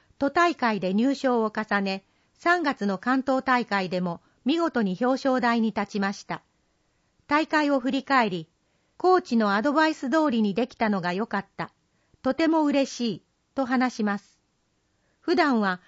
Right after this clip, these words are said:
インラインスケートなどで鍛え、冬の週末は新潟と長野で練習を重ねている桂さん。一年生の時から出場してきたすべての大会で入賞しており、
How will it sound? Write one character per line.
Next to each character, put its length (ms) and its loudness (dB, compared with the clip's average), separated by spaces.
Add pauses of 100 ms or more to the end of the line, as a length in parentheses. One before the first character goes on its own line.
(140)
イ 160 2
ン 60 2
ラ 160 2
イ 100 2
ン 60 -2
ス 120 -20
ケ 160 0
ー 40 -4
ト 120 -2
な 120 0
ど 120 -4
で 100 -6
鍛 360 -4
え、 120 -8 (540)
冬 200 2
の 140 0
週 240 -2 (160)
末 140 -6
は 200 2 (220)
新 260 2
潟 280 0
と 100 0
長 260 2
野 120 0
で 180 -2
練 240 2
習 220 -2
を 100 2
重 260 0
ね 120 2
て 180 0
い 40 -2
る 100 -2
桂 400 -6
さ 200 -10
ん。 80 -16 (680)
一 240 0
年 180 2
生 160 0
の 120 0
時 240 -8
か 160 -2
ら 100 -4
出 300 -8
場 180 2
し 80 -16
て 140 -2
き 80 -20
た 240 -6 (200)
す 200 -4
べ 120 2
て 120 2
の 100 2
大 260 -2
会 220 -2
で 140 -2
入 180 2
賞 240 -2
し 100 -10
て 140 -4
お 100 0
り、 200 -6